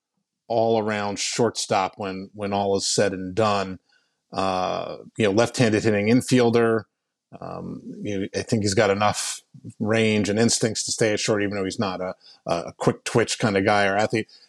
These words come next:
It's really the, his ability to hit that, that stands out. Had a very strong pro debut. It was, you know, sh-, brief, seventeen games, but made it to full season ball.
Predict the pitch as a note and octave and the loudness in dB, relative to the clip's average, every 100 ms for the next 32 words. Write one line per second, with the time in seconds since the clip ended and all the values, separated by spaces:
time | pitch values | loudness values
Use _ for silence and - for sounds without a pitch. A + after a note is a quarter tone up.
0 | - C#3+ D#3 D#3 A#2 G#2 G2+ F#2 F#2 - | 0 2 4 4 2 0 -4 -4 -8 -14
1 | _ _ - A2+ - G#2+ G2 F#2 A2+ G2+ | _ _ -20 -20 -10 -8 -6 0 2 2
2 | F#2 F#2 A2+ - _ G2+ F#2 - F#2+ - | 0 2 0 0 _ -8 -6 -8 -6 -4
3 | G#2+ G2+ G#2+ G#2 - _ _ - G#2 F#2 | -4 0 2 2 -2 _ _ 0 2 2
4 | F#2 B2 C3 A#2+ - - B2 A#2 A2 - | 2 4 6 4 2 0 0 2 0 0
5 | A2+ G#2 G#2 D3+ D#3 G#2+ - G2 F2+ - | 0 0 0 2 0 -2 -6 -8 -8 -10
6 | - _ _ A#3+ D3 D#3+ G#2+ - A2+ - | -12 _ _ -6 2 4 4 0 -2 0
7 | A2 G2 A2 G2 G#2+ G#2 A#2 A2+ - - | 0 0 -4 0 0 0 0 -2 -6 -10
8 | - B2 C3 B2+ - B2+ - C3 A#2+ B2 | 2 2 4 2 2 2 2 2 2 2
9 | A2+ A2 G#2+ G#2+ | 2 2 2 0